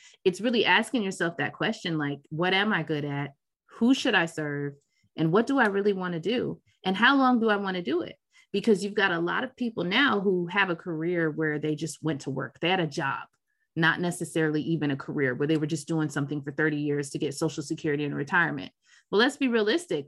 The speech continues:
That's, that may not even be what the rest of us wind up getting. You know, we have to figure out what it is that we wanna do and, and, and get in that flow and get addicted to that flow. Like, it is okay to use that word when it's good,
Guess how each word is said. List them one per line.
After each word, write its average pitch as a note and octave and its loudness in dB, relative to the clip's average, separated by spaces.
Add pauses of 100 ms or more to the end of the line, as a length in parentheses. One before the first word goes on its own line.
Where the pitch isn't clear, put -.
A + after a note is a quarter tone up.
That's, G3+ -2 (280)
that C#4 4
may G3 4
not F#3+ 4
even F#3 0
be C4 4
what G#3+ 2
the E3 -2
rest F#3+ -2
of E3 -4
us D#3+ -6
wind D#3+ 0
up D3 -6
getting. B3+ 0 (320)
You E3+ 0
know, E3 0
we G3+ 2
have D4+ 2
to F3+ -6
figure F3+ -2
out D#3+ 0
what G3+ -2
it A3 -2
is G3 2
that D3+ -2
we F#3 -2
wanna E3+ -4
do E3 0 (320)
and, E3+ 2
and, F3 0
and F3 2
get A3 8
in C#4+ 6
that D#3 0
flow D3 -4
and E3+ 0
get D#4+ 4
addicted F#3+ 2
to E3 0
that C3+ -4
flow. C#3 -4
Like, D#3+ 0
it A4 6
is B3+ 6
okay F#3+ 2 (600)
to A#3+ 4
use B3+ 10
that G#3+ 4
word D#3 2
when F3 -2
it's F3 -2
good, C#3 -4